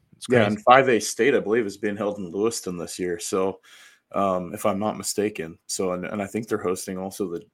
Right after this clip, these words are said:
Speaker 2: the district tournament too. So, um, you know, the,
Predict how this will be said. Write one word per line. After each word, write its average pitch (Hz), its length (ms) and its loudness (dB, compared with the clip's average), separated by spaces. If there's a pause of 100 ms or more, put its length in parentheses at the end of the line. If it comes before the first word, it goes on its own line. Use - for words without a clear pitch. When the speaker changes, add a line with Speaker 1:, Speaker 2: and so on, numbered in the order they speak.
Speaker 2:
the 90 140 -10 (140)
district - 420 -8
tournament 80 400 -8
too. 87 300 -4
So, 85 340 -4 (640)
um, 82 480 -2 (200)
you 98 120 -6
know, 87 260 -4
the, 98 160 -4